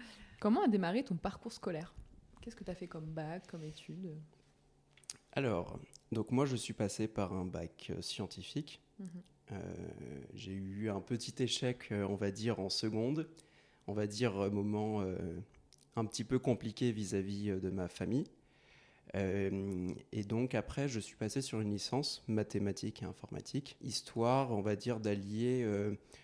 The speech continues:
Speaker 2: euh, mes deux principales forces. D'un point de vue mathématique, je me débrouillais pas mal.
Speaker 1: Mhm.
Speaker 2: Et on va dire que chez moi, après, on va dire, pour, sur mon temps, euh, perdu, je touchais pas mal à l'informatique.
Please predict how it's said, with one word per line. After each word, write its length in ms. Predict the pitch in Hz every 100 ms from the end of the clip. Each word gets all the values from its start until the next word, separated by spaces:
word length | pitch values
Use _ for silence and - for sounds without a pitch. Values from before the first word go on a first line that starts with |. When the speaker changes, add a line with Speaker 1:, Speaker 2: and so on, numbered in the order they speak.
| - -
Speaker 2:
euh, 160 | 104 107
mes 220 | 110 110
deux 300 | 104 113 127
principales 560 | 120 - 113 - - 104
forces. 480 | - 123 147 - - - _ - -
D'un 140 | 110
point 180 | 101 117
de 60 | 110
vue 120 | 113
mathématique, 580 | 113 - 113 104 127 -
je 60 |
me 100 | 110
débrouillais 540 | 101 104 101 101 101 - - _ -
pas 120 | 107
mal. 340 | 104 113 151 165 -
Speaker 1:
Mhm. 60 | 214 202 -
Speaker 2:
Et 120 | 113
on 80 | 107
va 140 | 107
dire 240 | 107 131 131
que 80 | 110
chez 200 | - 107
moi, 280 | 107 117
après, 280 | 110 - 107
on 60 | 104
va 140 | 98
dire, 180 | 95 110
pour, 160 | - 110
sur 160 | 104
mon 160 | 101 95
temps, 420 | - 107 104 98
euh, 60 | 95
perdu, 500 | 110 101 104 117 131
je 120 | 107
touchais 280 | 110 - 107
pas 140 | 107
mal 160 | 107 107
à 80 |
l'informatique. 680 | 104 - 104 90 - 123